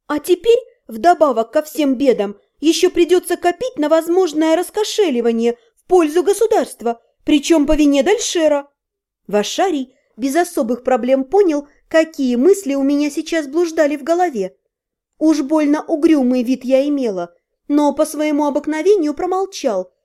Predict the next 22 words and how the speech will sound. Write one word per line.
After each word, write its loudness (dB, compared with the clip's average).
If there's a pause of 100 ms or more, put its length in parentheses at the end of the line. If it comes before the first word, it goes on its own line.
(140)
лишь -2
спрятал -2
в -2
уголках 0
губ 0
слабую -4
усмешку, -8 (360)
после 0
чего -4 (260)
сунул 0
руку 0
в -16
карман 0
брюк 2 (280)
и 2
вытащил 0
уже -4
знакомую -2
коробочку, -6 (240)
обтянутую -4
синим -4
бархатом. -6